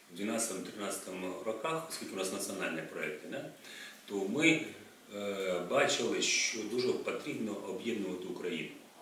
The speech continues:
Якими? Не деклараціями, а спільними справами. І наші учасники, у нас навіть так колись була мапа по проекту, скільки ініціатив реалізовано нашими учасниками без нас, але дуже важливо. У нас така була у них ініціатива,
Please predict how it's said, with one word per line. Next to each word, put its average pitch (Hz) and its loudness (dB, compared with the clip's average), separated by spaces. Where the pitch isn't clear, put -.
Якими? 101 2
Не 107 4
деклараціями, 131 2
а - -4
спільними 120 0
справами. - 2
І 101 0
наші 123 2
учасники, - 2
у 101 -6
нас 95 0
навіть 95 2
так 92 -4
колись 92 -2
була 90 0
мапа - 2
по 87 -2
проекту, - 2
скільки - -2
ініціатив 107 4
реалізовано 95 4
нашими 98 2
учасниками 127 2
без 95 -2
нас, - 2
але 113 4
дуже 107 2
важливо. 95 2
У - 0
нас 113 -2
така 101 0
була 104 6
у 98 6
них 95 2
ініціатива, 110 2